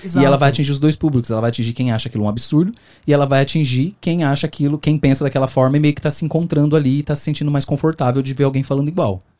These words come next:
Speaker 1: E, e entre fazer a Karen, é, só com o filtro ali e na tua intimidade,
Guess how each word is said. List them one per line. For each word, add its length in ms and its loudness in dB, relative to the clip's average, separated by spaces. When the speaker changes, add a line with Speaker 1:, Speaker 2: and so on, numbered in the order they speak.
Speaker 1:
E, 240 -12
e 60 -2
entre 200 -8
fazer 220 -6
a 60 -6
Karen, 460 -6
é, 440 -10
só 300 -8
com 180 -8
o 60 -4
filtro 500 -12
ali 320 -10
e 80 -16
na 160 -8
tua 260 -8
intimidade, 800 -10